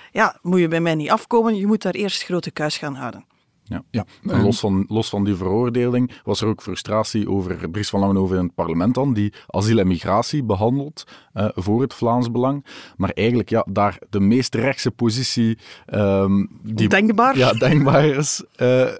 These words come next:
Speaker 2: aan het innemen was, waardoor hij nooit toegang vond tot klassieke media om zijn verhaal te doen. Ehm, en ook dat was een frustratie. En je ziet ook nu direct dat binnen Vlaams Belang Barbara Pas nu dat thema gekregen heeft.
Speaker 1: En
Speaker 3: Ja.
Speaker 1: Barbara Pas is een van die Vlaams Belangers die wel uitgenodigd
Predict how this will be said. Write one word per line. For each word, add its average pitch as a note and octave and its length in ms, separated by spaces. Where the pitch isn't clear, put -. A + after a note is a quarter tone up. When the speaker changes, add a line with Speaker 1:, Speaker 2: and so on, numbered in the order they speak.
Speaker 2:
aan C3 160
het A#2+ 160
innemen C#3+ 460
was, C#3 200
waardoor A2+ 240
hij G#2+ 100
nooit A#2+ 720
toegang B2+ 380
vond B2 240
tot A#2 260
klassieke A#2+ 440
media A#2+ 400
om A2+ 120
zijn A2 200
verhaal G#2+ 300
te B2 120
doen. B2 220
Ehm, F#2+ 540
en G#2 160
ook F#2 140
dat G#2 200
was A2+ 160
een G2 120
frustratie. A2+ 520
En G#2 180
je G2 160
ziet A#2+ 160
ook B2+ 180
nu B2 140
direct - 720
dat F#2+ 420
binnen G2 340
Vlaams G2+ 260
Belang G#2+ 360
Barbara G2 360
Pas - 420
nu B2+ 200
dat A#2+ 200
thema C3 320
gekregen B2+ 480
heeft. C3 300
Speaker 1:
En D#3+ 120
Speaker 3:
Ja. - 60
Speaker 1:
Barbara C3+ 260
Pas D3 200
is D#3 140
een E3 140
van F3+ 100
die E3 120
Vlaams D#3 240
Belangers D#3 320
die D#3 220
wel D3 280
uitgenodigd F3 240